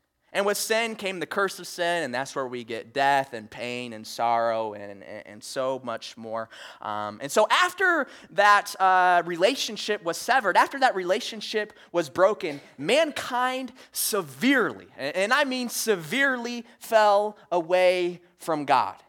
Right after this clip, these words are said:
You know, we, we, we think that we are living in, uh, you know, some of the worst times. A lot of people have a narrow perspective.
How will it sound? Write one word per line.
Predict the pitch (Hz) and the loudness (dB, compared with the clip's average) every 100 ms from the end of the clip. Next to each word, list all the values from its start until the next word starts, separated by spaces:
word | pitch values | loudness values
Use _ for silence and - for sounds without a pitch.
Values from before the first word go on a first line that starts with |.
| _ | _
You | - | -6
know, | 156 156 | -2 0
we, | 175 208 | -2 -6
we, | 180 226 | -10 -10
we | 202 | -10
think | 233 - 214 196 170 | -10 -8 -8 -6 0
that | 156 131 | 0 2
we | 165 170 | -4 -2
are | 147 139 | 0 -2
living | 147 147 143 139 139 | -2 -4 -6 -6 -8
in, | 135 117 113 110 110 | -12 -10 -10 -12 -14
uh, | 110 110 107 104 104 | -10 -8 -6 -6 -8
you | 104 | -10
know, | 117 117 | -10 -10
some | 117 127 120 | -8 -10 -6
of | 117 110 | -6 -8
the | 107 | -12
worst | 104 143 156 - | -6 -4 -4 -6
times. | - 135 135 135 | -6 -2 -2 -4
A | 127 | -4
lot | 143 160 | -2 -2
of | |
people | 160 156 135 | -6 -10 -6
have | 135 135 127 | -2 -2 -2
a | 117 | -10
narrow | 123 139 151 | -6 -4 -4
perspective. | 147 139 - 131 135 - 147 | -6 -12 -6 -2 -2 -2 -6